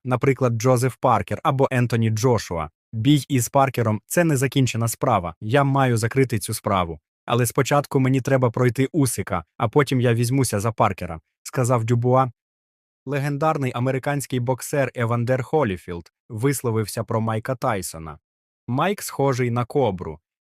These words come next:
Він міг вискочити на вас, але якщо ви вміли атакувати правильно, то могли задушити його. Якщо ви дасте йому можливість завдати той самий удар, то буде несолодко", сказав Холіфілд.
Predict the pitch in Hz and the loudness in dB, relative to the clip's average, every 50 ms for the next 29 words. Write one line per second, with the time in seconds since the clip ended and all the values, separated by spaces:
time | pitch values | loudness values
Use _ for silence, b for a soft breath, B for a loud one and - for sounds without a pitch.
0 | _ - 117 156 170 165 151 147 151 139 - - 127 143 135 - - 127 - - | _ -4 -2 0 0 2 2 0 0 -2 -2 -2 -2 0 0 -2 -4 -4 -4 -4
1 | 120 - 127 135 143 143 139 160 143 101 85 - - - - 113 110 120 120 123 | -4 -4 -2 -2 -2 -2 0 0 0 0 -2 -4 -8 -8 -6 -2 0 0 0 0
2 | 120 - - 139 127 117 120 175 185 170 131 139 139 147 139 120 104 101 - 107 | -2 -4 -4 -4 -2 0 0 0 0 0 -2 -2 -2 -2 0 0 -2 -2 -4 -4
3 | 104 - 113 - 123 117 123 123 - - 123 113 - - 135 139 135 120 107 92 | -6 -6 -6 -6 -4 -2 -2 -2 -2 -2 -4 -4 -4 -2 -2 -2 0 0 -2 -4
4 | 87 82 78 80 - _ _ _ _ _ 147 139 135 135 123 117 131 135 120 113 | -4 -6 -10 -12 -14 _ _ _ _ _ -2 0 0 0 0 0 0 0 0 0
5 | 117 110 120 120 117 - - 147 113 - - 92 87 87 85 80 85 78 76 - | -2 -2 -2 -4 -4 -2 -2 -2 -2 -2 -4 -6 -6 -6 -6 -8 -10 -12 -12 -14
6 | _ _ _ _ _ _ - 127 135 - - - 156 131 135 156 135 123 123 - | _ _ _ _ _ _ -4 -2 -2 -2 -2 -2 -2 0 0 0 0 0 -2 -2
7 | - - 143 135 131 117 113 113 110 113 113 110 120 123 127 120 113 110 - - | -2 -2 0 0 0 0 0 -2 -2 -2 -4 -2 0 0 0 0 0 -4 -6 -8
8 | 110 101 117 117 107 110 123 120 117 - 110 - - 127 123 - - 123 120 120 | -6 -6 -4 -4 -2 0 -2 -2 -2 -4 -6 -4 -2 -2 -2 -2 -4 -2 -2 -2
9 | 117 110 - 120 117 123 135 135 135 131 117 - _ _ _ _ - 156 147 143 | -2 -2 -4 -4 -2 0 0 0 0 -2 -6 -10 _ _ _ _ -4 -2 0 2
10 | 147 131 131 123 127 123 - - 139 135 135 117 95 - - - 80 78 - _ | 2 2 2 0 0 -2 -2 -2 -2 0 0 0 -2 -2 -6 -10 -14 -14 -14 _
11 | _ _ - - - 127 120 151 165 170 - - - 170 123 101 90 - - 85 | _ _ -18 -8 -6 -4 -2 -2 -2 -2 -2 0 0 2 2 0 -2 -6 -10 -12
12 | 82 80 - - | -14 -14 -16 -20